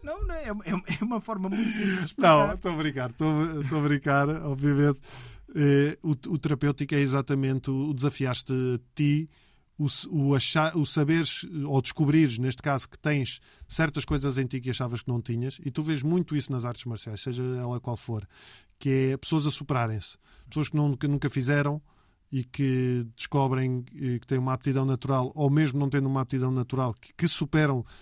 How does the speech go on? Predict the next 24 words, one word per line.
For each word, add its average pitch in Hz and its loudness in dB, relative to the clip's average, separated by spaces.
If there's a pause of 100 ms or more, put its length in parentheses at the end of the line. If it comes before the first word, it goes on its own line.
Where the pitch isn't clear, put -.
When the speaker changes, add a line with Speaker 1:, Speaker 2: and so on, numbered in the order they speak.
(100)
Speaker 2:
certos - 0
limites 143 0
que 143 -2
achavam 131 2
que - -12
tinham. 139 0 (400)
Eh, 135 4
é 147 0
um 147 4
bocadinho 147 0
como 151 -4
aquilo 151 -6
que 156 -4
nós 143 -4
estávamos 143 -4
a 143 -2
falar 143 -4
de - -10
quando 147 -2
não 143 -2
acreditas 135 -2
em 135 -2
ti 139 -4
ou, 113 -4